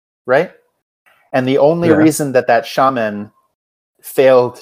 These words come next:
Speaker 1: to kill the Japanese man was because he was interrupted by the main character,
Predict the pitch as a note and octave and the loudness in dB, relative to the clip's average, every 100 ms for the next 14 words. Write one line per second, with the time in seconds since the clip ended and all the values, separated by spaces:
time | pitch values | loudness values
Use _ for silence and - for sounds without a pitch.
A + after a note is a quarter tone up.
0 | - B2 - - C#3 B2+ A#2 A2+ - A#2+ | -8 -8 -6 -2 2 4 2 0 -8 -8
1 | A#2+ A2 A#2 A#2+ A2+ G#2 G2 F#2+ _ _ | -2 -2 -4 -8 -8 -8 -8 -8 _ _
2 | _ _ - A#2 - A2+ - C3 A#2+ A#2 | _ _ -8 -8 -6 -10 -4 2 2 2
3 | G#2+ - B2+ B2+ A2+ - A2+ - G#2 G#2 | -2 -2 -2 -2 -4 -2 -2 -2 -4 -4
4 | G2+ G2 G2 - G#2 - A2 B2 | -4 -6 -6 -4 -4 -4 -8 -8